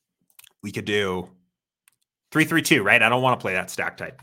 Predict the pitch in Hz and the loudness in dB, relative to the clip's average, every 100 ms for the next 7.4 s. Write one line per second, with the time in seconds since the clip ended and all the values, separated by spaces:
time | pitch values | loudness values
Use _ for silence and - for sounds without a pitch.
0 | 92 113 127 123 120 - 104 - 151 160 | -10 -2 0 2 0 -2 -8 -2 0 2
1 | 160 156 - _ _ _ _ _ _ _ | 2 -2 -6 _ _ _ _ _ _ _
2 | _ _ _ _ _ _ _ _ _ _ | _ _ _ _ _ _ _ _ _ _
3 | _ _ _ - 104 - 123 117 123 113 | _ _ _ -12 -10 -6 -6 -2 -2 -2
4 | 110 - 107 101 110 110 123 127 113 104 | -4 -6 -6 -2 -2 2 4 2 0 -4
5 | 107 110 101 110 104 110 92 104 104 101 | -2 -2 -2 -6 -6 -6 -6 -4 -2 -2
6 | 95 - 98 95 95 101 - 98 - 90 | -4 -6 -6 -6 -10 -12 -12 -12 -10 -12
7 | 90 85 - - | -12 -14 -14 -14